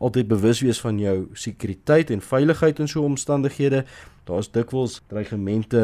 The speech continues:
en gevaarlike om-, omstandighede wat gepaard gaan met hierdie okkupasie insidente, maar tegnies mag jy dan die penne uitdruk. Dit is wel iets wat ek sou sê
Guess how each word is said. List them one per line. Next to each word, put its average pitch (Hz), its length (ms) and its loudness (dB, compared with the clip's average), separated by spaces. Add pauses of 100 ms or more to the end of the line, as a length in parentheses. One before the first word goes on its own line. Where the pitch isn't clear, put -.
en 98 260 -4
gevaarlike 113 640 2
om-, 104 180 -2 (100)
omstandighede 107 600 -2
wat 101 240 -4 (520)
gepaard 127 420 2
gaan 143 180 2
met 113 100 -4
hierdie 104 360 -2 (240)
okkupasie 110 800 0 (260)
insidente, 117 680 -4 (800)
maar 113 360 2 (480)
tegnies 180 560 0
mag 113 340 0
jy 135 160 4
dan 107 360 2 (280)
die 117 160 -6
penne 117 300 -2
uitdruk. 147 460 -4 (180)
Dit 117 180 -8
is 180 300 2
wel 123 320 2
iets 123 160 -4
wat 113 140 -4
ek - 100 -10
sou 120 100 -4
sê 113 280 -2